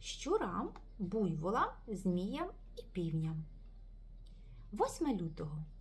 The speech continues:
енергія створювання. Сприятливий день для ділових зустрічей, читання, навчання, заручин, подорожей, ремонтних робіт і пошуки гарного лікаря дадуть гарний результат.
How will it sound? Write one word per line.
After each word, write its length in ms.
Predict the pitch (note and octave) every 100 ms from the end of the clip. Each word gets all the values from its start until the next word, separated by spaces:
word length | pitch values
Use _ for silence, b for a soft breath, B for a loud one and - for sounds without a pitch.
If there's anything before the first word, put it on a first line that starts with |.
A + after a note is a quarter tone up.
| -
енергія 640 | F3 F3+ E4+ F#4+ E4 E4 -
створювання. 920 | - F3 D#3+ F3+ D#3+ D#3 D#3+ E3 E3 - - B B B B
Сприятливий 840 | - - F#3 F#3+ F#3 F3+ E3+ E3+
день 300 | D#3 B3+ G4 G#4+ -
для 200 | E3+ F3
ділових 640 | E3 F3 F3+ E4 E4 -
зустрічей, 720 | F3 - - D#3+ - E3 D#3+ -
читання, 680 | B3 B3 F#3+ E3 D#3 D#3+ -
навчання, 760 | F#3 G3+ - - F3 E3 D#3+ D#3 -
заручин, 760 | E3+ G#3+ A3 F#3 - - E3+ B B -
подорожей, 680 | - A#3+ F#3 E3+ E3 E3 E3+ - F#3+
ремонтних 640 | F#3+ G3 F#3+ F#3+ E3+ -
робіт 360 | E3 D#3+ D4 - B B -
і 100 | F#3+
пошуки 600 | F#3+ G4 F#4+ - C#4 A#3
гарного 680 | E3 G#3 C4 B3 A3 F#3+ E3
лікаря 540 | D#3 D#3+ E3+ D#3+ D#3+ -
дадуть 400 | E3+ F3 G#3+ D4
гарний 420 | E3+ F#3+ G3 F3+ E3+
результат. 580 | D#3+ D#3 D3+ - D#3